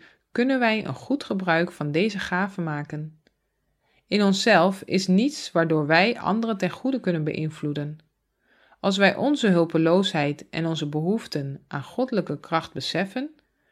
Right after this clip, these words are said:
zullen wij niet op onszelf vertrouwen. Wij weten niet wat de gevolgen van een dag, een uur of zelfs van een moment kunnen zijn en mogen nooit de dag beginnen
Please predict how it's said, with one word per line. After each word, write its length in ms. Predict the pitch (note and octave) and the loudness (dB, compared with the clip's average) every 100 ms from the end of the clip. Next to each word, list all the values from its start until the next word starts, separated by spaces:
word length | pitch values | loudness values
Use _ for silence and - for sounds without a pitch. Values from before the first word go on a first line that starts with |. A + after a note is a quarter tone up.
| _ _ | _ _
zullen 360 | - G3+ A#3 A3+ | -6 0 2 4
wij 260 | G#3+ G#3 | 4 2
niet 340 | F3+ D#3 G3+ B3+ | 0 0 0 -2
op 120 | G3 | -2
onszelf 360 | F3+ - E3 E3 | -4 -2 -2 -4
vertrouwen. 680 | - D#3+ F#3+ F3+ D3 D3+ _ _ _ _ _ _ _ _ _ | -8 0 2 2 -2 -10 _ _ _ _ _ _ _ _ _
Wij 160 | D#3+ D#3 | 0 4
weten 360 | D#3+ D#3+ D3+ | 4 2 -2
niet 300 | E3+ C4 - D3+ | -2 -2 -6 -4
wat 200 | D#3+ G3+ | 0 0
de 60 | C4 | -2
gevolgen 760 | A#3+ - F3+ E3+ E3+ E3 E3 | -6 -2 2 2 0 -6 -6
van 180 | D#3+ D#3 | -6 -6
een 180 | C#3+ C#3+ | -4 0
dag, 420 | E3 A#3 - - _ - | 0 0 -6 -16 _ -8
een 280 | D#3+ - G3+ | -8 -4 0
uur 280 | A#3+ C#4 C#4 _ _ _ | 2 0 -4 _ _ _
of 160 | - D#3+ | -6 -2
zelfs 380 | - A3 C#4 - | 2 2 2 0
van 100 | F#3+ | -2
een 80 | E3 | 0
moment 380 | D#3+ F3+ A#3 | 0 0 0
kunnen 240 | A#3 F#3+ E3 | 0 0 0
zijn 500 | E3 D#3+ D#3 D#3 _ _ _ _ | 0 -2 -4 -8 _ _ _ _
en 160 | F3 E3+ | 0 2
mogen 340 | F3 E3+ D#3+ | 4 2 2
nooit 260 | F3 A#3+ C#4 | 2 2 0
de 120 | C4+ | 2
dag 240 | A#3 G#3 | 2 2
beginnen 560 | - F#3+ F3+ E3 D#3 | -2 -4 -2 -2 -4